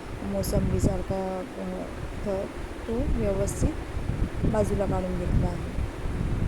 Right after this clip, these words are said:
आता अशा पद्धतीने अर्धा सोलून झाला आहे. आता पूर्ण सोलून झाल्यानंतर मी तुम्हाला दाखवते.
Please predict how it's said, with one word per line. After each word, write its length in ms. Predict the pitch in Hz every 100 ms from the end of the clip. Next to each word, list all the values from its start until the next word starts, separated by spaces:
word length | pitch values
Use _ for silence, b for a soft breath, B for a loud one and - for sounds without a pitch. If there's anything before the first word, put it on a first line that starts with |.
| - - - - - - - - - - - - - - - - - - - - - - - -
आता 160 | 220
अशा 200 | 214 220
पद्धतीने 480 | 214 202 202 214 220
अर्धा 380 | 226 202 190 208
सोलून 340 | 226 208 208
झाला 280 | 208 202 196
आहे. 240 | 196 202
आता 160 | 220 220
पूर्ण 360 | - 208 202 208
सोलून 320 | 226 202 208
झाल्यानंतर 520 | 202 190 196 190 196
मी 100 | 196
तुम्हाला 280 | 196 190 214
दाखवते. 800 | 226 185 180 170 170 160 147